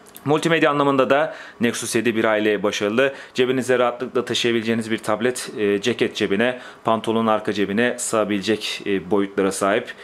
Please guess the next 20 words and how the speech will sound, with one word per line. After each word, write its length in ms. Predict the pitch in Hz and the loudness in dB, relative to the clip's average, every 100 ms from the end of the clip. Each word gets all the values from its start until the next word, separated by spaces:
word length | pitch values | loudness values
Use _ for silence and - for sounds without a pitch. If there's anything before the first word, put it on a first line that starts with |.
| - - - | -20 -6 -2
Gayet 340 | 104 110 - | 2 0 0
rahat, 220 | 110 110 - | 0 0 -2
kullanışlı 420 | 104 104 - 104 | -2 -2 -2 -2
bir 60 | |
tablet. 600 | 98 101 98 110 - - 98 | 0 -2 0 -2 -4 -10 -2
Gördüğünüz 440 | 101 98 98 87 | 0 0 -2 -4
gibi 260 | 98 113 104 | -2 -2 0
Nexus 420 | 107 101 104 - | -4 -2 -6 -2
yedi. 280 | 101 117 123 - - - | 0 2 -2 -6 -20 -8
Üzerindeki 720 | 113 113 110 110 107 120 113 - | -2 0 2 0 0 0 0 -2
kamerada 440 | 107 101 98 107 | -2 0 2 0
bin 80 | 107 | -2
seksen 420 | - 101 - 104 | -4 -4 -2 -4
p, 140 | 104 | 0
e, 680 | 117 113 - - - 98 95 | -2 -2 -8 -6 0 0 2
video 260 | 104 104 104 | 0 0 0
kaydı 520 | 104 101 104 95 107 | -2 0 0 0 -2
yapabiliyor. 480 | 104 101 98 107 107 | -2 -2 2 2 2
Aynı 180 | 104 | 0
zamanda 580 | 98 104 101 98 123 123 | 0 0 2 2 2 0